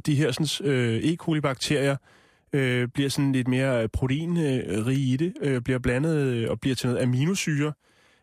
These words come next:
Øhm, og så skal jeg lige se, hvad det er, at man gør her. Jeg har lige,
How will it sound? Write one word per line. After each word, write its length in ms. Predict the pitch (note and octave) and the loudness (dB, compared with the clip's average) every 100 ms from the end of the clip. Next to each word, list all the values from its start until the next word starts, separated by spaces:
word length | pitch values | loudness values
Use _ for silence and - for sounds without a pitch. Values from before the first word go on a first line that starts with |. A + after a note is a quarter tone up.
| - | -4
Øhm, 320 | D3+ C#3 C3+ C3+ | 0 0 0 -2
og 140 | C3 C3 | -2 -2
så 240 | - F#3 - _ - | 0 -2 -4 _ -14
skal 140 | - | -4
jeg 60 | D#3 | 0
lige 80 | D#3+ | 0
se, 240 | - D#3 - _ _ _ _ _ _ - | 0 -2 -6 _ _ _ _ _ _ -2
hvad 120 | C#3+ | 2
det 80 | C3 | 2
er, 140 | C#3 D3 _ _ _ - - | 0 -4 _ _ _ -14 -4
at 120 | C#3+ | 0
man 140 | C3+ B2+ | 0 2
gør 180 | B2 | 0
her. 180 | B2+ C3 | 0 0
Jeg 140 | C3+ C3 | 0 0
har 80 | B2 | 0
lige, 160 | C3+ | 0